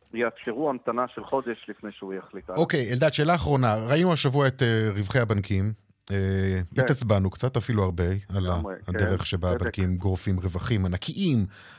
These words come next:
Speaker 2: על
Speaker 1: נכון.
Speaker 2: חשבוננו ובזכות העלאת הריבית, ובכל זאת גם מצאנו נתון מעודד בדוחות הכספיים של הבנקים. יותר לקוחות העבירו כספים מהעובר ושב שלהם לפקדונות ולחסכונות,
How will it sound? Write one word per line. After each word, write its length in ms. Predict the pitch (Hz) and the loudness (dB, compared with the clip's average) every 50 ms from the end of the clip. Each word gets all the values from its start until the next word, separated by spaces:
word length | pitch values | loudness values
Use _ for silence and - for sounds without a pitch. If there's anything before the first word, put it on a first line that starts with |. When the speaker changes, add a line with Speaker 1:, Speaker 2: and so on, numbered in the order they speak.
| - - | -10 -4
Speaker 2:
על 100 | - 101 | -4 -2
Speaker 1:
נכון. 40 | 92 92 | -2 -2
Speaker 2:
חשבוננו 580 | - 98 101 92 98 98 104 139 160 165 156 147 135 127 120 113 107 104 90 | -2 -2 -2 0 0 2 2 4 4 4 4 2 2 2 2 2 0 0 -2
ובזכות 460 | 107 101 113 101 - - 151 143 - | 0 2 2 2 4 4 4 4 6
העלאת 380 | 135 107 101 98 95 98 98 - | 4 4 4 4 2 2 2 0
הריבית, 400 | 95 87 87 85 90 143 185 - | 0 0 0 0 2 2 2 2
ובכל 280 | 180 151 156 - 160 156 | 2 0 0 0 0 0
זאת 180 | 190 226 202 | 0 0 0
גם 100 | 220 202 | 2 0
מצאנו 300 | 175 151 - 156 160 160 156 143 127 107 98 | 0 2 2 2 2 2 2 0 0 -2 -2
נתון 340 | 123 117 - 151 147 147 | -2 -2 0 2 2 2
מעודד 460 | 143 139 107 113 104 98 131 123 107 92 85 - - - - - - - - _ _ - | 2 2 2 2 2 4 4 4 4 2 -2 -8 -12 -16 -20 -20 -20 -20 -20 _ _ -2
בדוחות 420 | 90 104 98 98 98 - 110 - | 0 0 2 2 2 2 2 0
הכספיים 460 | 110 - 107 - - - 101 101 98 | 0 -2 -2 -4 -4 -4 -2 -2 -2
של 180 | 95 - 101 92 | 0 0 0 0
הבנקים. 1080 | 92 92 92 92 80 78 95 92 90 92 90 90 87 87 92 92 - - 165 190 196 | 2 0 0 -2 -2 -2 -2 -2 -2 -2 -2 -2 -2 -2 -2 -4 0 0 2 2 4
יותר 340 | 151 120 - - 185 202 214 | 4 2 2 2 2 2 4
לקוחות 440 | 214 196 - 135 - 160 165 - 151 | 2 0 0 0 2 2 2 2 2
העבירו 360 | 120 107 98 123 135 139 131 | 0 0 2 0 0 0 0
כספים 420 | - - 113 - - 127 127 117 | 0 -2 -4 -2 0 0 2 2
מהעובר 400 | 110 104 95 90 101 110 98 90 | 2 2 0 0 0 -2 0 0
ושב 280 | 98 - - 127 139 151 | -2 0 2 2 2 2
שלהם 420 | - - 190 185 196 208 214 190 | 2 0 2 2 4 2 4 2
לפקדונות 580 | 151 131 - 120 - - 107 110 120 127 127 135 | 2 0 0 -2 -4 -2 0 2 2 2 2 0
ולחסכונות, 640 | 123 107 - - 101 - - 101 104 147 180 190 - | 0 -2 0 -2 -4 -2 -2 0 2 2 2 2 0